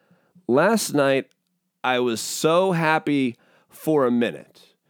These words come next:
because I was looking for my Amazon <laughs> Kindle that I just got last week, and I was so proud of it because I was going to finish, yesterday, I was going to finish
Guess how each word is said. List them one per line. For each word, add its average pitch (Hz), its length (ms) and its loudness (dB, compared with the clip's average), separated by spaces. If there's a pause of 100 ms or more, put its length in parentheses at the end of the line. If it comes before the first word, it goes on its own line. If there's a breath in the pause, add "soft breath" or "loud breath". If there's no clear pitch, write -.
(240)
because 131 840 0
I 135 180 0
was 131 280 -2
looking 190 540 0
for 147 320 0
my 123 340 0
Amazon 147 580 0
<laughs> - 60 -20
Kindle 147 520 0
that 135 140 -2
I 123 120 0
just 127 320 -6
got 160 280 0
last 147 380 -2
week, 151 320 -2
and 143 140 0
I 135 100 0
was 131 160 0
so 165 320 0
proud 180 400 0
of 101 140 -4
it 98 180 -8 (380 soft breath)
because 151 360 0
I 156 120 4
was 156 180 0
going 147 360 2
to 262 60 2
finish, 160 460 0
yesterday, 127 520 0
I 123 160 0
was 131 200 0
going 147 380 0
to 196 80 -4
finish 147 640 -4